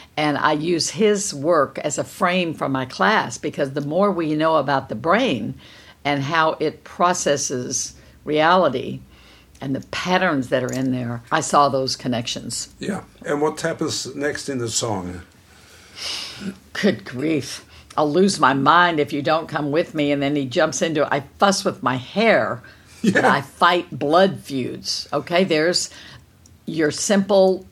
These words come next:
Speaker 1: nothing and fighting blood feuds. So again, more opposites put together. And when you juxtapose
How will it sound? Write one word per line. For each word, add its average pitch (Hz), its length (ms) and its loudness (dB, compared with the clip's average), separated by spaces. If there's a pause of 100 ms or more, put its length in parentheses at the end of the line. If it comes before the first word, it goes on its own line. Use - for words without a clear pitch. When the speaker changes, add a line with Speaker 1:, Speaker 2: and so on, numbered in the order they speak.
(600)
Speaker 1:
nothing 175 640 0 (520)
and 139 220 -6
fighting 165 400 0
blood 156 300 0
feuds. - 360 -6
So 135 240 -2
again, 143 540 -2 (100)
more 160 300 -2
opposites 139 580 0
put - 220 -6
together. 135 460 0 (440)
And 151 120 0
when 156 140 0
you 135 120 0
juxtapose 190 720 0